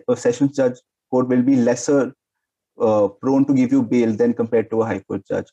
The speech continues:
Or a Supreme Court judge will actually give you bail, if not the high court judge. So there's a, so there is,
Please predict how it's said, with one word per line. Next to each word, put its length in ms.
Or 120
a 40
Supreme 380
Court 160
judge 140
will 120
actually 280
give 200
you 160
bail, 260
if 180
not 220
the 60
high 180
court 260
judge. 160
So 100
there's 220
a, 140
so 80
there 180
is, 240